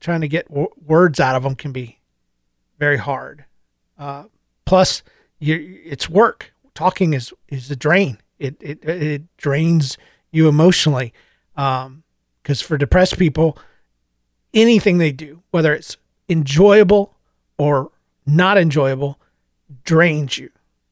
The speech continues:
the same way. Uh, it doesn't, in, ch-, nothing charges you up. And, um, that's, that's one of the,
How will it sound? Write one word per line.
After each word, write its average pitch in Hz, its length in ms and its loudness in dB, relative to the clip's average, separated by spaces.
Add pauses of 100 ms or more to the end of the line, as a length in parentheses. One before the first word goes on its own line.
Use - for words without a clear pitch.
the 120 60 -14
same 180 460 0
way. 160 320 -8 (480)
Uh, 139 280 -20 (100)
it 139 160 -20
doesn't, 165 360 0 (600)
in, 151 200 -6 (120)
ch-, - 160 -4 (100)
nothing 170 340 0
charges 151 540 -2
you 147 120 0
up. - 200 -4 (800)
And, 143 400 -6
um, 139 480 -12 (960)
that's, 151 340 -4
that's - 340 -6
one 160 180 -2
of 143 80 -2
the, 139 220 -2